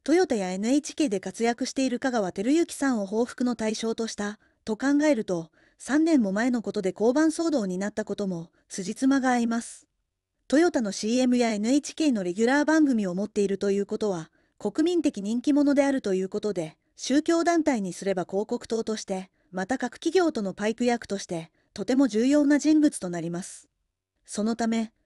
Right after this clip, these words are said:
香川照之さんは創価学会に狙われたのではないでしょうか。以前、このチャンネルで指摘した、香川さんへの対応が、一週間で急変したということも、これで説明がつきます。そして、今後香川さんの後任や穴埋めを、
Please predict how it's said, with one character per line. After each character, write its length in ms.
香 140
川 200
照 220
之 220
さ 160
ん 60
は 100
創 240
価 120
学 160
会 200
に 120
狙 160
わ 120
れ 100
た 100
の 120
で 100
は 100
な 140
い 60
で 80
し 120
ょ 100
う 40
か。 240
以 140
前、 280
こ 100
の 140
チ 100
ャ 60
ン 40
ネ 100
ル 80
で 80
指 100
摘 240
し 80
た、 260
香 140
川 200
さ 200
ん 60
へ 60
の 120
対 180
応 160
が、 260
一 140
週 240
間 200
で 120
急 180
変 220
し 40
た 140
と 120
い 80
う 60
こ 140
と 100
も、 240
こ 120
れ 100
で 80
説 300
明 180
が 120
つ 120
き 120
ま 120
す。 260
そ 200
し 80
て、 260
今 220
後 140
香 100
川 220
さ 160
ん 60
の 100
後 200
任 200
や 160
穴 180
埋 40
め 120
を、 160